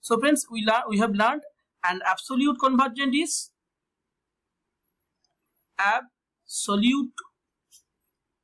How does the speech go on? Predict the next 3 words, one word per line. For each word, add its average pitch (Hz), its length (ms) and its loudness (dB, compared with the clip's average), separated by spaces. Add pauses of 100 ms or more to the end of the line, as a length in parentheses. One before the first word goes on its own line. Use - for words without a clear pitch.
(460)
convergent 220 640 2
example. 226 600 0 (3250)
Convergent 190 680 2